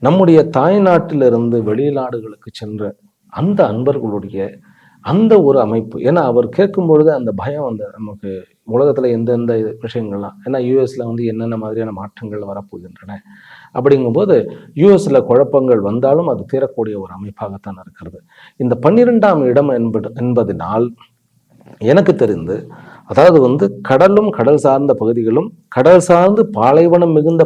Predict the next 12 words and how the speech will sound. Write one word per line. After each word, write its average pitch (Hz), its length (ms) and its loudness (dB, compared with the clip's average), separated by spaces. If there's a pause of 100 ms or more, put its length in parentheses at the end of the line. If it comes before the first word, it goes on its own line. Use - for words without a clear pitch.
பதி-, 123 360 -2
பகுதிகளும் 120 540 -4 (360)
இருக்கக்கூடிய 113 640 -4 (120)
விஷயங்களில் 113 600 -6
கொஞ்சம், 127 300 -6 (680)
அதாவது 127 280 2 (180)
விளைவுகள் 131 520 4 (120)
வந்து 104 260 -4 (460)
ஒரு 156 200 6
மாதிரியான 131 480 2 (400)
இழப்புகளை 147 520 2 (100)
சந்திக்க 101 320 -14